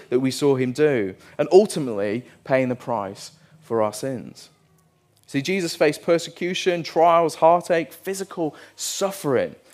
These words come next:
And I believe without regular and continual access in prayer to God, I think he must have found, he would have found those events just unbearable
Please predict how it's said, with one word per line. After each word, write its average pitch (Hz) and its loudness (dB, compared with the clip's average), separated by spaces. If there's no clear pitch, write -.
And 147 2
I 180 8
believe 196 8
without 180 6
regular 185 6
and 147 2
continual 175 -2
access 131 -2
in 143 -4
prayer 170 4
to 170 -4
God, 143 4
I 160 -4
think 170 -4
he 165 -2
must 170 -4
have 170 -8
found, 180 -2
he 143 0
would 165 0
have 165 -4
found 180 -4
those 131 -6
events 135 -6
just 156 -10
unbearable 139 -2